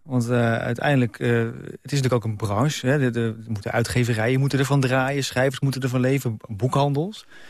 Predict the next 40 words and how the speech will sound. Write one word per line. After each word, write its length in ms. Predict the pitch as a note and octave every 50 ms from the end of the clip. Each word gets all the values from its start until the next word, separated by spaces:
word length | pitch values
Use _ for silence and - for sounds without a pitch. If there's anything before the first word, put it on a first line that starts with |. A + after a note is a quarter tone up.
| - -
En 100 | - F3
als 140 | F3 E3 -
we 60 | E3+
het 100 | D#3 D#3+
allemaal 400 | - E3+ E3 D#3+ D#3 D3 C#3 C#3
maar 200 | C#3 C3+ C3 B2+
gewoon, 360 | - - C3 C3 B2+ B2 B2
eh, 180 | B2 C3 A#2+ A#2
bij, 180 | A2+ A#2 -
eh, 280 | - B2+ A#2+ A#2 A#2+ A#2
ja, 100 | A#2+ A2+
bij 100 | G#2+ A#2
de 100 | A2 A2+
wortel 340 | G#2+ A2+ D3 D#3 - B2 A2
pakken, 360 | - - B2+ A2+ - A2 A2
dus 180 | A2+ A2 G#2 -
we 100 | A2+ A2
betalen 340 | A#2+ A2 C3+ C3 B2 A#2+
niet 80 | C3 C3
meer 100 | B2+ A#2
voor 120 | - A#2
de 60 | A2+ A2
boeken... 440 | A2 F3+ F#3 - A2 A#2+ F3 G#3+ - _ _ - - - - - - -
dan 180 | - F3 C#3+ A2+
kan 160 | A2+ A2+ G#2+
het 100 | G#2 G2
best 180 | G#2 G2 -
zijn 140 | - G#2+ G#2
dat 120 | G#2 G2 G#2+
er 60 | G#2
over 140 | G2+ G2+ A2
een 80 | G2
paar 200 | - G#2+ G#2+ G#2
jaar 160 | G2+ G2 G2
veel 180 | - - B2 A#2+
minder 260 | A#2 B2+ D#3+ G3 G3
leuke 240 | F#3+ F3 E3 D3+ D3+
boeken 260 | C3+ C#3+ C#3 - B2+
zijn 300 | B2 B2 A2+ G#2+ A2 A#2
om 220 | A#2+ A2+ A2+ G#2